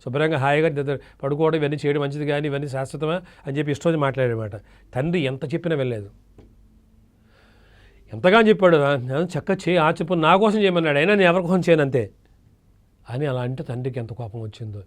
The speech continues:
"ఇలాంటి వాడు పుట్టాడు ఏంట్రా, శత్రువే పుట్టాడని" బాధపడ్డాడు పాపం ఆయన. ఆయన ఏమో కోపం వచ్చి అలా సు-, సుంచులాగా ఇలా మూతి ఇలా పెట్టుకుని మాట్లాడుతుంటే కోపం వచ్చి, "మూర్ఖుడా" అన్నాడు ఆయన. కోపం వచ్చి, "మూర్ఖుడివిరా నువ్వు, ఋషులు చెప్పిన, భగవంతుడు చెప్పినటువంటి ఈ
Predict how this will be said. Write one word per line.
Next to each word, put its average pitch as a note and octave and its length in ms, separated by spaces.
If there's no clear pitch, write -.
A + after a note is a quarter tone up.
"ఇలాంటి C3 320
వాడు C#3+ 220
పుట్టాడు C3+ 380
ఏంట్రా, B2 400
శత్రువే F#3 400
పుట్టాడని" E3 380
బాధపడ్డాడు C#3+ 400
పాపం A2+ 260
ఆయన. G#2+ 160
ఆయన B2 120
ఏమో D3 120
కోపం C#3+ 340
వచ్చి D3+ 200
అలా C#3 240
సు-, D3+ 200
సుంచులాగా G#3 400
ఇలా F#3+ 180
మూతి G3 260
ఇలా F#3 100
పెట్టుకుని E3+ 320
మాట్లాడుతుంటే D3 480
కోపం C#3+ 320
వచ్చి, C3+ 380
"మూర్ఖుడా" D3 600
అన్నాడు C3 220
ఆయన. A#2 100
కోపం B2+ 280
వచ్చి, C3+ 160
"మూర్ఖుడివిరా B2+ 500
నువ్వు, A2 320
ఋషులు D3+ 240
చెప్పిన, D#3+ 380
భగవంతుడు D#3+ 560
చెప్పినటువంటి F3 680
ఈ F3+ 260